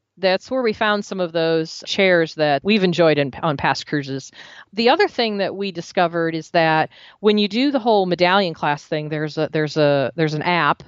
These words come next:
that they encourage you to download on your phone. But what we discovered is that in the past, there's been what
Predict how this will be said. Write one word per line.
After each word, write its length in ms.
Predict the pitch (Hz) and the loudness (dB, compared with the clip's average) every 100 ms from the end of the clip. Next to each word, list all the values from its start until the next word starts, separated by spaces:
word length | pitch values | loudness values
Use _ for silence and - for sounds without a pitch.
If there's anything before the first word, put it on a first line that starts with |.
| _ | _
that 160 | 165 - | -6 0
they 360 | 160 151 147 - | 2 2 0 -2
encourage 400 | 170 196 170 170 | 0 2 2 2
you 100 | 156 | -2
to 80 | 147 | 0
download 540 | 151 143 147 139 147 | 0 0 0 0 0
on 120 | 151 | 0
your 120 | 139 | -4
phone. 500 | - 202 160 127 185 - _ - | -2 2 2 0 -4 -8 _ -4
But 180 | 185 | 0
what 180 | 202 226 | 2 2
we 120 | 233 | 0
discovered 480 | 214 - - 320 277 | -6 -6 -4 -2 -2
is 100 | 208 | -2
that 280 | 180 180 175 - | 0 2 0 0
in 160 | 208 | 0
the 80 | 196 | 0
past, 800 | - - 311 202 170 - - - | -2 -2 0 2 0 -4 -18 -8
there's 220 | 190 185 | -6 -6
been 480 | - 214 208 196 175 | -2 0 0 -4 -6
what 160 | 160 | -10